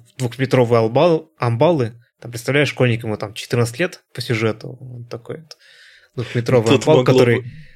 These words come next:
Speaker 1: с, с кулаком размером в... Как там, размер-, размером в Миннесоту.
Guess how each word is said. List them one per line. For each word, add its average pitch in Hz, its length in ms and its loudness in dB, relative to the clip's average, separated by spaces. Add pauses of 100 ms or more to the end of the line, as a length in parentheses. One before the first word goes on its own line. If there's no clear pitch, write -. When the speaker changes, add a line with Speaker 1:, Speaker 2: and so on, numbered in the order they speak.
(220)
Speaker 1:
с, 135 340 2
с - 220 -10
кулаком 156 420 4
размером 139 480 4
в... 123 920 4 (1000)
Как - 180 -14
там, 107 300 -10
размер-, 117 560 0
размером 117 380 -2
в 107 40 -12
Миннесоту. 117 600 -6